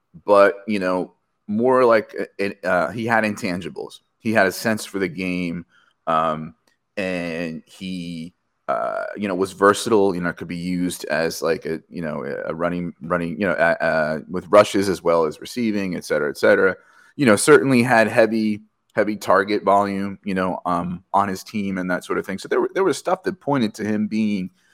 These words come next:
someone to, to, to keep your eye on, but we weren't talking about him even as much,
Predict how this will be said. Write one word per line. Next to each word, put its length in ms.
someone 340
to, 80
to, 340
to 100
keep 280
your 140
eye 240
on, 180
but 80
we 100
weren't 340
talking 400
about 220
him 280
even 580
as 200
much, 220